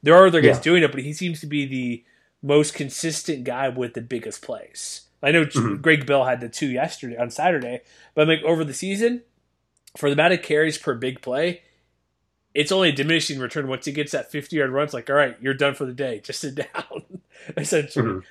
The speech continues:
Speaker 1: He's a guy where it's, it is everybody. But I just happened to notice, like, he had a few, few carries today, a fifty-yard run.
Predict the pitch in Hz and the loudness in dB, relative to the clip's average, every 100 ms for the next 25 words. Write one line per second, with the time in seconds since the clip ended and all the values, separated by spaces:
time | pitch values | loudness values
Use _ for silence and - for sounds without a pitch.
0 | _ 202 240 170 156 196 165 160 190 196 | _ -2 -2 0 2 4 4 2 4 6
1 | 214 180 170 139 117 131 _ _ 165 175 | 8 6 2 0 -4 -10 _ _ -2 0
2 | 170 156 127 135 139 127 135 127 - _ | 0 -2 -6 -4 -4 -4 -6 -8 -12 _
3 | _ - 117 107 _ 127 - 127 123 135 | _ -10 -8 -8 _ -20 -10 -8 -6 -8
4 | 131 143 135 - 151 170 170 - 135 120 | -6 -2 -4 -2 -2 -2 -4 -8 -12 -10
5 | 131 113 117 98 | -8 -8 -10 -16